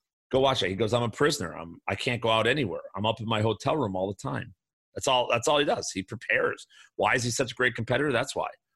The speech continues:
Other guys, guys who are, you know, the, uh, Scott Burrells and Ron Harpers, they're going to the clubs, they're going to strip clubs, they're doing whatever they, they're doing whatever they can't do at home on the road. Um, that, that affects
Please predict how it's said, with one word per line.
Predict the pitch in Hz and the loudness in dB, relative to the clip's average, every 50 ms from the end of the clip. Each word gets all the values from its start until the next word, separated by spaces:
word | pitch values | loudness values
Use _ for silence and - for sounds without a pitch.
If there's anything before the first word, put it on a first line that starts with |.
| _ - | _ 0
Other | - 120 131 147 156 151 | 2 2 4 4 2 2
guys, | 151 147 151 156 160 165 175 160 135 | 2 2 2 2 2 2 0 0 -2
guys | 113 98 120 113 120 127 120 - | -2 0 0 2 2 2 2 2
who | 131 | 0
are, | 120 120 117 120 | 2 2 2 2
you | 123 117 | 0 0
know, | 101 101 107 - _ _ - - - _ _ - | 0 -2 -4 -6 _ _ -20 -20 -20 _ _ 0
the, | 110 110 104 101 | 2 4 4 4
uh, | 98 95 92 87 85 _ _ _ _ | 4 2 0 -2 -6 _ _ _ _
Scott | - - - - - 139 131 120 - | -6 -6 -4 0 2 0 0 0 0
Burrells | 123 123 117 120 123 127 127 131 131 131 131 127 110 | -2 0 0 2 2 4 4 4 4 4 2 2 2
and | 117 113 | 0 0
Ron | 117 120 123 120 | 2 2 2 2
Harpers, | 117 120 120 139 - - 151 147 131 | 2 2 2 2 0 0 -2 -2 -2
they're | 143 147 - | -2 -4 -2
going | 269 135 131 127 120 | -2 -2 -2 -2 -2
to | 147 | -4
the | - | -6
clubs, | - - 135 123 127 135 135 135 135 135 131 131 131 127 127 123 127 123 - | -2 0 2 4 4 6 4 4 4 4 4 4 4 2 2 0 -4 -8 -6
they're | - 107 | -4 -4
going | 107 101 | -2 -2
to | - - | -4 -2
strip | - 123 127 120 - | -2 -2 -2 -2 -2
clubs, | - 135 123 120 123 120 120 | -2 0 2 2 2 2 0
they're | 120 123 | -2 -2
doing | 117 131 123 123 | 0 0 0 0
whatever | 120 120 120 120 117 120 | 0 2 2 2 2 2
they, | 113 113 117 117 _ _ _ - | 0 0 0 -2 _ _ _ -6
they're | - - 147 139 131 131 120 - _ _ _ _ _ _ - | 0 2 2 2 2 0 -6 -10 _ _ _ _ _ _ 0
doing | 139 143 143 143 | 2 2 4 4
whatever | 143 139 135 131 131 135 | 4 4 4 4 4 4
they | 123 120 | 2 2
can't | 120 - - 135 127 120 | 2 0 0 0 0 2
do | - 123 117 | 2 2 2
at | 104 | 2
home | 104 131 147 147 127 120 120 117 - - _ _ - | 2 2 2 2 2 0 0 -2 -6 -16 _ _ 0
on | 120 127 131 | 2 2 2
the | 127 127 | 2 2
road. | 123 156 170 - 127 104 - - _ _ _ _ _ _ _ _ _ _ _ _ _ _ _ _ _ _ _ _ _ _ _ - - _ - | 2 2 2 2 2 0 -2 -4 _ _ _ _ _ _ _ _ _ _ _ _ _ _ _ _ _ _ _ _ _ _ _ -20 -16 _ -4
Um, | 139 170 247 285 262 226 202 - _ _ - | -2 -2 -2 -2 -4 -8 -10 -14 _ _ -4
that, | - 123 - - | -2 -2 -2 0
that | 147 151 175 | 0 2 2
affects | 240 233 - 185 208 220 - - - - - - - | 2 0 0 -2 -2 0 0 -2 -2 -2 -2 -4 -6